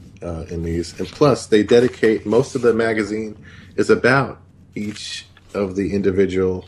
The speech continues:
members. So this one, for instance, I think is the Gene one. It's, it's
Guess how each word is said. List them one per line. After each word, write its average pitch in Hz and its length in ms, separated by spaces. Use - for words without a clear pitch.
members. 98 580
So 98 520
this 107 220
one, 104 220
for 92 160
instance, 92 380
I 90 60
think 85 180
is 82 180
the - 80
Gene 95 320
one. 87 160
It's, - 240
it's - 380